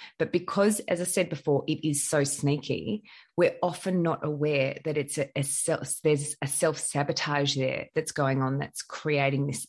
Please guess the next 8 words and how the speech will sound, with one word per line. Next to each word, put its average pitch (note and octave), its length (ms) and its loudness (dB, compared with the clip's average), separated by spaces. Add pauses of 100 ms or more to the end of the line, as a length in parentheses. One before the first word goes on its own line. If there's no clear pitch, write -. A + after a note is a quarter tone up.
(100)
this D3 240 -4
challenge C3 440 -2
or D3 100 -4
this C#3+ 260 -2
issue C#3 300 -2
for C3+ 280 -2
us. - 400 -8 (840)
So A3 340 4